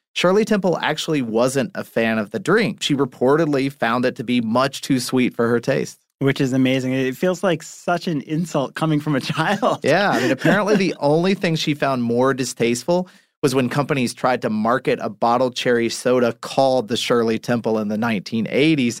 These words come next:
Speaker 2: Uh-huh.
Speaker 1: She responded by filing multiple civil lawsuits claiming her name was not a generic term and that the use of it was an invasion of her privacy, and the companies actually eventually backed down.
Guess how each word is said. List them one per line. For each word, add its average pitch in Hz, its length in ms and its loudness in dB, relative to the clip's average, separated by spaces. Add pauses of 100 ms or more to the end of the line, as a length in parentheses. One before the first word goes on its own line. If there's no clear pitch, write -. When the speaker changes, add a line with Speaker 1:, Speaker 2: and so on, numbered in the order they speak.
(100)
Speaker 2:
Uh-huh. 156 340 2
Speaker 1:
She 165 140 2
responded 165 560 2
by 135 120 2
filing 135 460 0
multiple 160 680 0
civil 156 560 0
lawsuits 123 720 -2 (300)
claiming 156 300 0
her 139 120 0
name 123 280 0
was 113 180 -2
not 117 240 2
a 156 40 0
generic 135 360 -2
term 107 340 -4
and 123 140 -2
that 123 120 -2
the 123 60 -2
use 123 280 0
of 120 100 2
it 98 80 0
was 113 160 0
an 117 80 2
invasion 117 640 0
of 110 120 -6
her 107 120 -2
privacy, 123 720 -4 (260)
and 117 100 0
the 117 60 0
companies 131 420 -2
actually 120 360 0
eventually 117 600 2
backed 120 260 -2
down. 135 280 -4